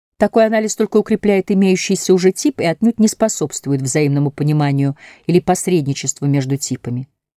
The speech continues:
Напротив того, пропасть становится еще глубже,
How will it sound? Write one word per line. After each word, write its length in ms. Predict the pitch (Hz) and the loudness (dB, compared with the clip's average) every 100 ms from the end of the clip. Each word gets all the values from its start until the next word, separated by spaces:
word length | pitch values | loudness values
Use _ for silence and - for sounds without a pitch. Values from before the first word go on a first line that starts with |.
| _ _ _ _ | _ _ _ _
Напротив 440 | 175 170 220 233 165 | -4 0 -2 -2 -4
того, 240 | 151 143 | -4 -4
пропасть 460 | 143 180 254 160 - | -2 0 0 -2 -6
становится 500 | 156 151 143 - 156 | -4 -2 -2 -4 -4
еще 320 | 143 - 240 | -4 -2 -2
глубже, 480 | 185 147 131 123 | 0 -2 -2 -4